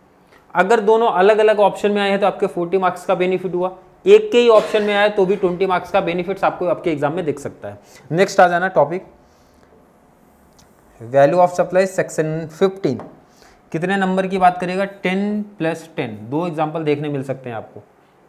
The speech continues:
क्लियर है? नेक्स्ट, इनपुट टैक्स क्रेडिट,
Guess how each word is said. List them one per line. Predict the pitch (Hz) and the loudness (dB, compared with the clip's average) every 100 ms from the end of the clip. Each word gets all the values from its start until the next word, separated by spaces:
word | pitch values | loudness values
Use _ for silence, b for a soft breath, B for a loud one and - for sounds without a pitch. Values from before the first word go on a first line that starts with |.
| _ _ | _ _
क्लियर | - 165 175 | -4 2 2
है? | 185 190 - _ - | 2 -8 -16 _ -6
नेक्स्ट, | 175 185 - - _ _ _ - - _ _ _ _ _ _ _ _ _ _ _ _ _ _ _ _ _ | -4 -4 -10 -18 _ _ _ -20 -20 _ _ _ _ _ _ _ _ _ _ _ _ _ _ _ _ _
इनपुट | 156 170 170 196 190 - | -8 -6 -4 -4 -2 4
टैक्स | 165 165 - | 4 4 -4
क्रेडिट, | - 165 143 117 104 | -6 0 0 -2 -12